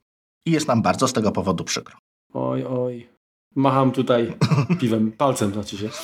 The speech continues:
Speaker 1: <laughs> Piwem to nie machaj, bo ci się rozleje. Więc tak, wszystkie z tych trzech programów, y, przede wszystkim, żeby ich używać, potrzebny jest B T R F S, czyli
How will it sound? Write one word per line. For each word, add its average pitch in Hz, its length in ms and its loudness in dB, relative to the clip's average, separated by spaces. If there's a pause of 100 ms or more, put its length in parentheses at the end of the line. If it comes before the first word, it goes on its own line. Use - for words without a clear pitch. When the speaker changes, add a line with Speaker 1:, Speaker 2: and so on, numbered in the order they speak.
(800)
Speaker 1:
<laughs> - 800 -4
Piwem 147 240 0
to 147 100 0
nie 131 120 2
machaj, 135 240 0
bo 117 120 0
ci - 100 -4
się 120 100 -2
rozleje. 113 600 0 (520)
Więc 160 200 0
tak, - 180 -2
wszystkie - 300 0
z - 40 -6
tych 135 160 -2
trzech - 220 -2
programów, 107 560 0 (180)
y, 117 40 2
przede 139 260 0
wszystkim, 113 520 -2 (840)
żeby 147 280 0
ich 127 120 -2
używać, 120 380 0
potrzebny 107 380 0
jest 98 140 0
B 101 140 -2
T - 160 0
R 92 120 2
F 85 140 -2
S, - 300 -2 (420)
czyli 110 480 2